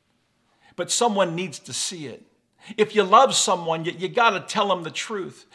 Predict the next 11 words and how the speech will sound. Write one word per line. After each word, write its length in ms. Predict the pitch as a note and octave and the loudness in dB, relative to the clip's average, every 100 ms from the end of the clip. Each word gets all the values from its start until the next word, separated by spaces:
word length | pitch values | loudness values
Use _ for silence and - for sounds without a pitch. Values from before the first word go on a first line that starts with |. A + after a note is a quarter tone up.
| - G3+ | -4 -2
If 160 | G#3 | 2
you 80 | G#3+ | 4
love 260 | A3 C4+ G3+ | 6 6 6
someone, 360 | A3+ G3 G3 | 2 2 0
you 100 | G3+ | 2
gotta 220 | A#3+ A3 | 2 2
do 280 | D#3+ F#3 B3 | 0 -4 -2
what 260 | G#3+ G#3+ F3 | 2 2 0
you 140 | A3 | -8
can 260 | - F#3+ E3+ | -6 -8 -6
do. 360 | G#3+ G3 D3+ | -4 -4 -4